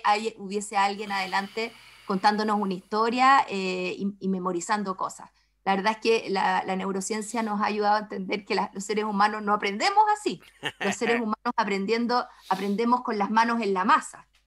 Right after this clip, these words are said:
Speaker 1: Eh, por mucho que tú me contís la receta de un, de un postre, si yo no hago el postre, no aprendí a hacer el postre. Y aquí esta es la misma lógica.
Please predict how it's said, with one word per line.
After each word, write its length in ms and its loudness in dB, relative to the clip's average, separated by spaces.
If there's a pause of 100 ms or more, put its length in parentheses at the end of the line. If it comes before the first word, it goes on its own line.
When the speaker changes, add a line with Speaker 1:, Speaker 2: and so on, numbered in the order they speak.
(320)
Speaker 1:
Eh, 140 -2
por 100 0
mucho 260 0
que 80 0
tú 100 -2
me 120 0
contís 300 2
la 100 6
receta 480 2
de 120 2
un, 320 -2
de 80 2
un 120 -2
postre, 460 2
si 160 -8
yo 100 0
no 100 4
hago 180 6
el 100 -2
postre, 320 0
no 80 6
aprendí 280 0
a 40 -4
hacer 160 -6
el 100 -6
postre. 360 -10
Y 80 -12
aquí 300 -2
esta 200 -2
es 80 0
la 100 2
misma 320 -2
lógica. 500 -14